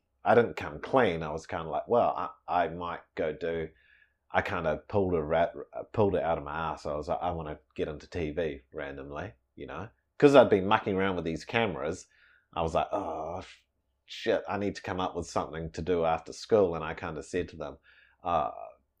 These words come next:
T V?" And they were like, "Oh, okay, cool, yep, yep, great." And it wasn't until, like, maybe four,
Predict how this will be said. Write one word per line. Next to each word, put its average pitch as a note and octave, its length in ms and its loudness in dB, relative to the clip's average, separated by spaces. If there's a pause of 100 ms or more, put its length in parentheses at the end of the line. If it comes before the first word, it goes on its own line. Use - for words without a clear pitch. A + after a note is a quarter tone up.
(120)
T F2 220 0
V?" B2 520 2 (500)
And F2 120 -6
they E2+ 60 2
were E2 80 4
like, D2+ 200 2
"Oh, D3 200 6
okay, A2+ 340 4
cool, E3 420 2
yep, C3+ 300 2
yep, C3+ 340 2
great." C3 320 8
And G2+ 80 0
it A2+ 60 -2
wasn't B2+ 280 8
until, B2 240 6
like, G#2 220 8
maybe F#2 380 2
four, G2 400 2